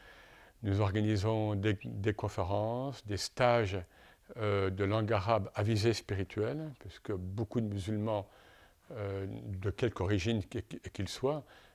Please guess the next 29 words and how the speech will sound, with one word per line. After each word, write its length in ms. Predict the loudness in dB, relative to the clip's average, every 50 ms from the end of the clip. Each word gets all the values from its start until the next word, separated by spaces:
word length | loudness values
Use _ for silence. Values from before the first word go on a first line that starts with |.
| _ _ _
notamment 920 | -2 -2 -2 0 0 0 0 2 2 2 0 0 -2 -4 -4 -4 -6 -6 -6
en, 40 | -6
en 40 | -6
Europe, 460 | -4 -4 -4 -2 -4 -4 -4 -6 -8
n'ont, 400 | -8 -6 -6 -6 -6 -6 -6 -6
n'ont 180 | -6 -6 -8 -6
pas 160 | -2 -2 -2
accès 260 | -2 -2 -2 -2 -2
à 60 | -2
cette 260 | 0 -2 -4 -6 -4 -6
langue 160 | -6 -6 -6 -8 -12 -8
arabe 420 | -4 -4 -2 0 0 0 0 0 -4 -8
qui 160 | -8 -4 -4
est 100 | -4 -4
si 240 | -6 -6 -6 -6 -4
riche, 320 | -2 -2 -4 -4 -8 -8
la, 220 | -8 -8 -8 -8 -10 -14 -20 -20 -20 -20 _ -2
une 200 | 0 0 2 2
des 120 | 0 0
langues 200 | 0 0 -2 -2
de 80 | -2 -2
la 80 | -2 -2
révélation, 600 | -2 -2 -2 -2 -2 -4 -4 -6 -6 -6 -6 -6
et 120 | -6 -6
celle 220 | -6 -4 -4 -4 -4
du 120 | -4 -6
Coran, 300 | -6 -6 -6 -6 -6 -6
bien 160 | -6 -8 -10
sûr. 260 | -12 -12 -12 -12 -12